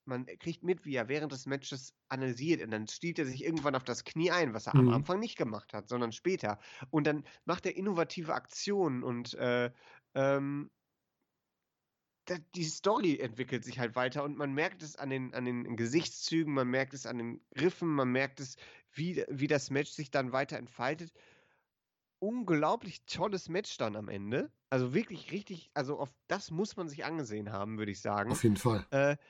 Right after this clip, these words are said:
Speaker 1: und wirklich, die Frage nochmal, wo war er vorher? Ähm, was ich auch noch unbedingt erwähnen muss, kam von Markus Weiß, nach einer Aktion in den Seilen, nach,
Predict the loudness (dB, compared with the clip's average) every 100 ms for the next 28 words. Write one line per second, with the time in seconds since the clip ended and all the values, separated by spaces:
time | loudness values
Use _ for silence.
0 | -20 _ -4 0 0 0 -4 -8 -12 -2
1 | 0 2 0 2 0 0 -2 0 0 0
2 | -4 -2 0 0 0 -2 -6 _ _ _
3 | _ _ -2 4 4 4 -4 -8 _ _
4 | _ _ _ _ -4 -2 0 0 0 -2
5 | -2 -2 -2 -2 -2 -2 -2 -2 -4 -8
6 | _ _ _ _ _ -20 -10 -2 -2 -2
7 | 0 0 0 -4 -2 0 0 -2 -8 -20
8 | -18 -8 0 2 2 -2 -6 -4 -2 -2
9 | -4 -8 -4 0 0 0 -2 2 2 4
10 | 4 2 2 4 4 0 -6